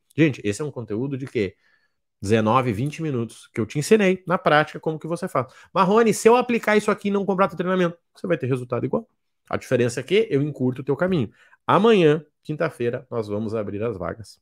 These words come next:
da formação assessor de milhas. Só vai ser aberto pra quem tá na lista.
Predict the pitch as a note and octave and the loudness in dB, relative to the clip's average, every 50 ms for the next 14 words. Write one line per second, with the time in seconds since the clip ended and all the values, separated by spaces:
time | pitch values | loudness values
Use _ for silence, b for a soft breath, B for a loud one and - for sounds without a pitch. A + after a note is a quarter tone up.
0 | _ _ _ _ _ _ _ _ _ _ _ _ _ _ - G2+ G2+ - - A2+ | _ _ _ _ _ _ _ _ _ _ _ _ _ _ -6 -4 -4 -2 -2 0
1 | A2 A2+ G#2+ - - A2+ A2 A2+ A2 - A2+ - A#2+ A2 A2 A#2 B2 G#2+ G2+ F#2 | 0 0 -2 -2 -4 -6 -6 -6 -6 -8 -8 -6 -6 -6 -6 -4 -6 -4 -4 -6
2 | E2 - - - _ b b b b b b - - - G#3+ A3 B3+ A#3 E3+ F3+ | -8 -10 -14 -20 _ b b b b b b -6 0 2 4 4 4 4 4 2
3 | E3 E3+ F3 - - - D#3+ D3 C3 B2+ B2 A#2+ A#2+ - B2+ - - B2+ - - | 2 2 2 0 -2 -2 0 0 2 2 2 0 0 -4 -8 -10 -10 -10 -8 -8
4 | C3 B2+ B2 C3 B2 B2+ C3 B2 G#2+ G#2 G2+ - - - F#2 - | -10 -8 -6 -6 -4 -2 -2 0 0 -2 -2 -4 -6 -6 -6 -6